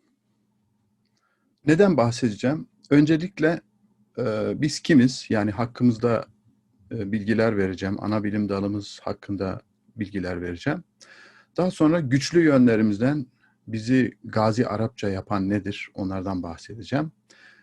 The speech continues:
E, fiziki koşullarımızdan, müfredattan, öğretim kadromuzdan, mezuniyet koşullarından,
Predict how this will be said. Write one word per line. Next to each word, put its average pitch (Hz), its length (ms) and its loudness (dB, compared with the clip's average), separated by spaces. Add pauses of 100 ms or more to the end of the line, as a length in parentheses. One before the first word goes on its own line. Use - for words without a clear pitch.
(160)
E, 117 220 2
fiziki 135 460 0
koşullarımızdan, 95 960 -2
müfredattan, 95 1200 -2
öğretim 107 420 0
kadromuzdan, 90 1000 -4 (240)
mezuniyet 107 560 0
koşullarından, 92 880 -6